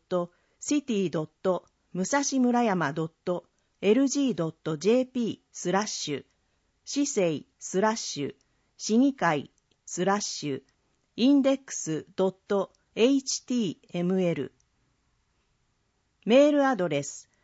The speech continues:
議会アットマークシティドット武蔵村山ドットエルジードットジェーピー。なお、紙面に二次元コードがあります。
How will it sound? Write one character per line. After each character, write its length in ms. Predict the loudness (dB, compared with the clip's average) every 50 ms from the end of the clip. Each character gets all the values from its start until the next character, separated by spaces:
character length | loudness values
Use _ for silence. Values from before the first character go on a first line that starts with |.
| _ _ _ _
議 200 | -2 0 0 0
会 340 | 2 2 2 2 2 0 -4
ア 120 | -4 -4 -4
ッ 60 | -4 _ -2
ト 100 | 0 2
マ 220 | 2 2 2 0
ー 20 | -2
ク 320 | -4 -8 -8 -8 -8 -10 _ _ _ _ _ _ _ _
シ 220 | -4 -2 -2 -2
テ 100 | -2 -2
ィ 180 | -2 -2 -2 -2
ド 120 | -2 -2
ッ 60 | -4 -6 _ _
ト 260 | 0 0 0 -2 -4 _ _ _ _
武 120 | -6 -4 -2
蔵 180 | 0 0 -2 -2 0 0 2
村 220 | 2 2 2 2 2
山 280 | 2 2 0 0 -2
ド 120 | -2 -2 -4
ッ 80 | -4 _ _
ト 240 | -2 -2 -2 -2 -4 _ _ _ _
エ 140 | 0 0
ル 140 | 2 2 0
ジ 140 | 0 0 -2
ー 120 | -2 -2
ド 120 | -4 -6 -8
ッ 60 | -10 _ -8
ト 120 | -6 -6
ジ 140 | -4 -4 -2
ェ 140 | -2 -2 -2
ー 40 | -4
ピ 380 | _ -6 -6 -6 -6 -8 -12 _ _ _ _ _ _ _ _ _ _ _ _ _ _ _ _ _ _ _ _ _ _ _ _ _ _ _ _ _ _
ー。 40 | -2
な 180 | 0 2 2 2
お、 60 | 0
紙 180 | 0 0 2 4
面 280 | 4 4 4 4 2
に 200 | 2 0 -2 -4 _ _ _ -2
二 160 | 0 2 2
次 120 | 2 2 2
元 240 | 2 4 2 2 0
コ 200 | 0 0 0 0
ー 40 |
ド 120 | 2 0 2
が 140 | 2 0 0
あ 60 | 0
り 100 | -2 -2
ま 180 | -2 -4 -4
す。 180 | -6 -8 -14 _